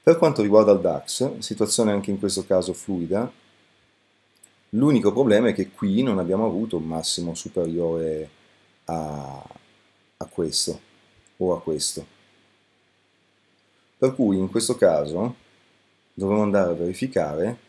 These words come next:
sempre su un time frame differente, che cosa sta succedendo. Anche in questo caso iniziamo dai cicli maggiori.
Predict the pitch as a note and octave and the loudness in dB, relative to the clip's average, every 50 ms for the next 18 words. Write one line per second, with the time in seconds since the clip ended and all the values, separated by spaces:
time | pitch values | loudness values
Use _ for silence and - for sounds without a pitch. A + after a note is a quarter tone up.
0 | _ _ _ _ _ _ - - - - G#2 G2 F#2+ G2 F2+ E2 - F#2 E2+ D#2+ | _ _ _ _ _ _ -8 -6 -2 0 0 -2 0 -2 -4 -6 -6 -8 -6 -6
1 | F2+ F2+ F2 - - F#2 F2 E2+ E2+ F#2 - - B2+ A#2 G2 F#2+ G#2+ G#2+ A#2+ A#2 | -6 -8 -8 -6 -8 -6 -6 -6 -6 -8 -4 -2 0 0 0 0 -2 -4 -6 -8
2 | - D#2+ - E2+ E2 D#2+ - - D#2+ - D#2+ - - F2 F#2 F#2 F2+ E2+ D#2+ D#2+ | -8 -10 -10 -10 -8 -8 -8 -10 -10 -12 -14 -12 -8 -4 -4 -2 -2 -4 -6 -8
3 | E2 - _ _ _ _ _ _ _ _ _ _ _ _ _ _ _ _ _ _ | -10 -14 _ _ _ _ _ _ _ _ _ _ _ _ _ _ _ _ _ _
4 | _ - C#3 C3+ C3+ B2+ A2 G#2+ G#2 G2+ - G2+ - - F#2 F2+ E2 D#2+ D#2+ F2+ | _ 0 0 2 2 0 0 2 0 0 -2 0 2 4 4 4 4 2 0 -2
5 | F#2 F#2 F#2+ - _ _ _ _ _ _ _ _ G2 G2 G2 G2 - - A#2+ B2 | -4 -4 -4 -10 _ _ _ _ _ _ _ _ -4 -4 -2 -2 0 0 0 2
6 | C3 B2+ G#2 F#2+ - - G2+ G2 G#2+ G2 F#2 F2+ E2+ E2+ F2+ E2+ E2 D#2+ D#2+ E2 | 2 2 0 -2 -2 -6 -8 -6 -4 -4 -4 -4 -6 -6 -6 -4 -4 -4 -6 -8
7 | D#2+ | -12